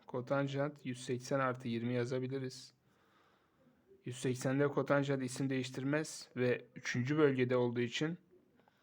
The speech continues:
artıdır. Yani kotanjant yirmiye eşit. Kotanjant yüz on eşittir kotanjant doksan artı yirmi.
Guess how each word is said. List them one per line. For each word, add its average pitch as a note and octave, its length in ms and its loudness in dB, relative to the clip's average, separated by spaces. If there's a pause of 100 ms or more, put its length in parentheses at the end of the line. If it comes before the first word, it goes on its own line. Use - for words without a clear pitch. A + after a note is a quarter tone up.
(440)
artıdır. C#3+ 680 0 (160)
Yani B2+ 300 2
kotanjant C3+ 680 0
yirmiye B2 380 2
eşit. - 360 -6 (1700)
Kotanjant D#3 680 4
yüz C3+ 220 0
on D3+ 220 2 (2500)
eşittir D3 520 -2
kotanjant D3 720 2
doksan C3 360 2
artı B2+ 300 -2
yirmi. A2+ 400 -4